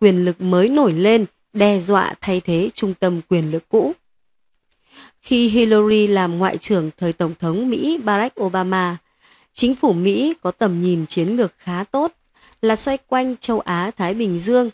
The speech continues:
để kiềm chế sự trỗi dậy không thân thiện của Trung Cộng. Do hai đời Tổng thống Bill Clinton và Bush con mười sáu năm duy trì một chính sách tin cậy và hợp tác chặt chẽ với Trung Cộng, không cảnh giác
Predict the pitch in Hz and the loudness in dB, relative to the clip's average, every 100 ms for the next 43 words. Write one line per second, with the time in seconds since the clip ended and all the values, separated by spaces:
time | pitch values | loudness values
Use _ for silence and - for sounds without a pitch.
0 | _ _ - 202 180 208 190 170 - 175 | _ _ -2 0 2 4 4 4 -2 0
1 | 220 - 180 - 226 262 254 - - - | 2 0 0 -2 -4 -2 -2 -2 -6 -6
2 | 196 190 202 190 214 - 151 160 - 170 | -6 -2 -4 -2 -2 -2 -4 -6 -8 -8
3 | 165 185 - _ _ _ _ _ _ _ | -2 -2 -2 _ _ _ _ _ _ _
4 | _ _ _ _ _ - 180 208 202 196 | _ _ _ _ _ -8 0 2 2 0
5 | 202 185 180 165 180 156 - 165 185 302 | 0 2 0 0 -4 -4 -4 -2 -2 -6
6 | 202 208 196 - 190 196 185 196 190 180 | -2 0 0 -2 -2 -2 0 0 0 -4
7 | - 170 160 220 311 - 208 208 196 _ | -6 -6 -4 -2 -4 0 2 2 0 _
8 | 175 170 - 160 175 214 208 180 _ _ | -6 -4 -4 -4 -2 0 0 -2 _ _
9 | _ _ - 190 208 - 208 175 165 - | _ _ -6 0 0 2 0 0 -2 -4
10 | 190 196 294 302 - 214 190 175 202 190 | -4 -2 -2 -4 0 2 2 2 0 0
11 | - _ _ - 185 190 214 - 247 320 | -4 _ _ -2 2 4 2 0 -4 -4
12 | - 208 - - 214 254 226 214 214 185 | -4 -6 -6 -4 -4 -2 -2 -2 -2 0
13 | 196 - _ _ _ _ _ _ - 294 | 0 -2 _ _ _ _ _ _ -2 0
14 | 285 262 190 151 196 262 | 0 -2 -4 -2 -2 -2